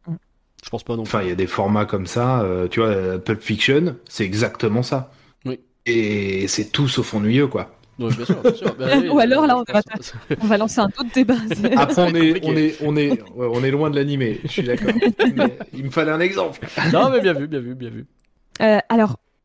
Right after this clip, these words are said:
Speaker 3: celle-là de critique, c'est, je sais pas qui l'a faite, parce que je l'ai à la fois trouvée sur Télé Loisirs, je l'ai trouvée sur M S N, je l'ai trouvée sur un autre site.
Speaker 1: D'accord.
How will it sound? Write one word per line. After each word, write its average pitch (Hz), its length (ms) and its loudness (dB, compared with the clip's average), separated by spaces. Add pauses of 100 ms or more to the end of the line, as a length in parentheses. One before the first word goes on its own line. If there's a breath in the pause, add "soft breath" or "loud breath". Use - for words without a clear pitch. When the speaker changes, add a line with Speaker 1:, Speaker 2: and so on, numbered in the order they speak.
(160)
Speaker 3:
celle-là 262 340 0
de 330 60 -12
critique, - 640 -2 (320)
c'est, 160 320 -2
je 156 100 0
sais - 160 -4
pas 220 160 0
qui - 220 -4
l'a 196 160 4
faite, - 420 -2 (380)
parce - 80 -14
que 220 80 2
je 175 80 -4
l'ai 185 60 4
à 180 40 2
la 202 100 4
fois 269 140 0
trouvée 254 180 0
sur 226 200 -6
Télé 226 180 2
Loisirs, 220 540 0
je - 60 -10
l'ai 185 60 -2
trouvée - 180 -2
sur - 200 -4
M 208 120 0
S 254 200 0
N, 254 380 2
je - 80 -8
l'ai - 60 -20
trouvée 190 220 -2
sur - 140 -4
un 151 100 -4
autre 233 140 0
site. - 460 -8
Speaker 1:
D'accord. 123 380 -2